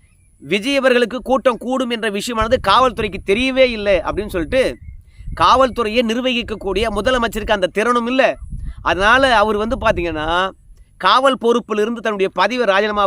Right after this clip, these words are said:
பண்ணணும். மொத்த எக்கோ சிஸ்டமும் தி மு க எதிராகவே திரும்பி இருக்குது, செந்தில் பாலாஜிக்கு எதிராகவே திரும்பி இருக்கிறது. அதுல நீதிமன்றம் வரைக்கும் போயிருக்காங்க. பல ஆதாரங்கள் என்று சொல்லிட்டு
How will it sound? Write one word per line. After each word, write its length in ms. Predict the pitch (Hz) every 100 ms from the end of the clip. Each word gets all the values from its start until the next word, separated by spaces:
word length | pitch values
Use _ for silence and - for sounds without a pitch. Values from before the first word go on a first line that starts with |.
| 190
பண்ணணும். 360 | 220 262 202 - - - -
மொத்த 540 | 175 262 - - 285
எக்கோ 320 | 240 226 269 285
சிஸ்டமும் 540 | 226 233 226 185 160 156 160
தி 120 | 214 262
மு 140 | 269
க 140 | 254 240
எதிராகவே 540 | 220 214 233 214 208 240
திரும்பி 320 | 214 220 202
இருக்குது, 320 | 190 175 151 143 - -
செந்தில் 380 | - 220 240 277
பாலாஜிக்கு 440 | 247 240 233 202 202
எதிராகவே 400 | 214 208 190 208
திரும்பி 340 | 202 220 208
இருக்கிறது. 420 | 185 165 160 147 160 156 - _ _
அதுல 300 | 156 208 247
நீதிமன்றம் 580 | 214 247 262 247 233 220
வரைக்கும் 280 | 220 220 196
போயிருக்காங்க. 500 | 214 208 190 170 147 147 151 - -
பல 160 | 180 180 175
ஆதாரங்கள் 520 | 262 277 269 254 247
என்று 140 | 220 214
சொல்லிட்டு 440 | 214 220 - 160